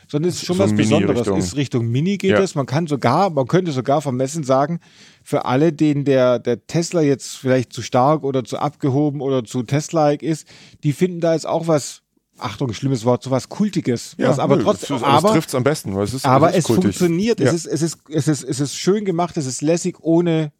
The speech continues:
Speaker 1: ohne ein Scheiß zu sein, ehrlich
Speaker 2: Ja.
Speaker 1: gesagt, und ohne, dass du nachher einen vollgelaufenen Kofferraum hast, weil irgendwelche Dichtungen stimmen, sondern er ist auch sehr, sehr gut verarbeitet,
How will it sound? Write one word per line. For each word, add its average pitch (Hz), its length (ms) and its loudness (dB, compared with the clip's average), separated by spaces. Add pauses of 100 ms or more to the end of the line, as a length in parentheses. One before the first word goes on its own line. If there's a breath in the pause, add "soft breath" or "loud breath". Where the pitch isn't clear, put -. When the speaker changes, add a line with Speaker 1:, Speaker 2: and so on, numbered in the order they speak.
(120)
Speaker 1:
ohne 151 200 0
ein 139 80 -2
Scheiß 135 280 -2
zu 139 80 -8
sein, 110 200 -2
ehrlich 104 220 -4
Speaker 2:
Ja. 101 120 -4
Speaker 1:
gesagt, 123 140 2
und 127 80 -8
ohne, 147 240 0
dass 139 180 -2
du 143 160 0
nachher 131 220 0
einen 127 140 0
vollgelaufenen 127 540 0
Kofferraum 135 400 -2
hast, 123 200 -4
weil 117 180 -2 (100)
irgendwelche 117 320 -2
Dichtungen 117 360 -8
stimmen, 117 180 -6
sondern 117 140 0
er - 20 2
ist 113 100 -8
auch 117 120 -8
sehr, 156 180 0
sehr 143 120 2
gut 139 180 -4
verarbeitet, 156 600 -2